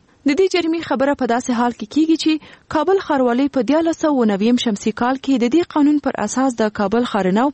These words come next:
پارک، د افغانان او د هیبوري پارک کې د تنباکو استعمال منع شوی و،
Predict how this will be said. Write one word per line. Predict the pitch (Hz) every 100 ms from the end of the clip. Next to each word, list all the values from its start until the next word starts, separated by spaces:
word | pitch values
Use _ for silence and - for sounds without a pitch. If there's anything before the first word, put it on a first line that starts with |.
| 294
پارک، | 277 294 - - - -
د | 196 190
افغانان | - 196 247 302 - _ _ 381
او | 392
د | 320
هیبوري | 269 269 311 311
پارک | 320 320 -
کې | 247
د | 240 240
تنباکو | 226 220 285 254
استعمال | - 208 202 202 190
منع | 180 -
شوی | 294 311
و، | 311